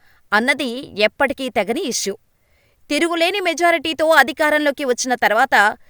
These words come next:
తెలుగుదేశం పార్టీకి సొంత పార్టీ కార్యకర్తల నుంచే ఊహించని షాక్ మొదలైంది. గడిచిన ఐదేళ్లలో తీవ్ర ఇబ్బందులు ఎదుర్కొని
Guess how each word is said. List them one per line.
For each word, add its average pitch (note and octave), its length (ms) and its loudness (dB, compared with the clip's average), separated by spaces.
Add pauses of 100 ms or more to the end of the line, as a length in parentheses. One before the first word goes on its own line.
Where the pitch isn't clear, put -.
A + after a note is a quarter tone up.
(260)
తెలుగుదేశం F4 520 -2
పార్టీకి C#4 640 0
సొంత C#4 360 -4
పార్టీ C4+ 440 0
కార్యకర్తల C4 680 2
నుంచే A#3+ 420 0 (140)
ఊహించని C4+ 480 -4
షాక్ - 340 0
మొదలైంది. G3 500 -2 (680)
గడిచిన A#3+ 300 0 (100)
ఐదేళ్లలో A#3 680 2 (340)
తీవ్ర D#4 220 4
ఇబ్బందులు C#4+ 500 4
ఎదుర్కొని C4 580 2